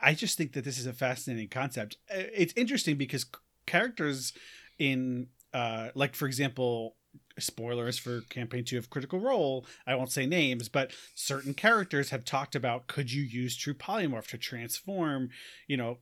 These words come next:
creatures into different creatures for reasons? Um, and you can, uh, but yeah, what happens in all these circumstances? Do you just revert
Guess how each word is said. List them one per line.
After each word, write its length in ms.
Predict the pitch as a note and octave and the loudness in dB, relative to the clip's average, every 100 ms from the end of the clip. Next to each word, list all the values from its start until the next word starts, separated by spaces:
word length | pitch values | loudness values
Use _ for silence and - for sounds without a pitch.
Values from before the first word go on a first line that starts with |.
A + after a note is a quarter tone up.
| _ | _
creatures 520 | - C#3+ B2+ C3+ B2+ | -4 -2 0 0 0
into 180 | B2 B2 | 0 -2
different 400 | A2+ A2+ - A#2+ | -4 -4 -4 -6
creatures 420 | - F#3+ - B2+ | -4 -4 -2 -4
for 220 | - A#2 A2+ | -4 -6 -6
reasons? 720 | A2+ A#2 G2 G#2+ G#2+ A2 - - - - | -6 -6 -6 -8 -8 -12 -14 -16 -18 2
Um, 500 | D3+ C#3+ C3+ C3+ B2 - _ _ _ - | 8 8 6 2 -4 -12 _ _ _ 6
and 220 | D#3+ E3 | 8 10
you 200 | E3 G3 | 8 8
can, 680 | - F3 E3+ F#4 C3 A2 A#2+ - | 6 8 8 8 2 0 -6 -8
uh, 140 | E3 - | -6 -4
but 380 | B2 D#3 D3 - _ _ - | 6 8 8 4 _ _ -4
yeah, 220 | C3+ A#3 D#3 | 6 8 10
what 220 | C#3+ D#3+ | 8 4
happens 480 | - F3 G3 E3 C#3 | 8 8 8 4 4
in 80 | |
all 100 | C3 | 2
these 180 | B2+ C3+ | 2 0
circumstances? 680 | - F3 G3 - A2+ - G2 | -2 -2 -4 -4 -6 -6 -10
Do 100 | G#2+ | -10
you 100 | G#2+ | -8
just 300 | F#2+ A2+ - | -6 -6 -6
revert 420 | G#2+ G#2 G#2+ B2 | -10 -10 -10 -10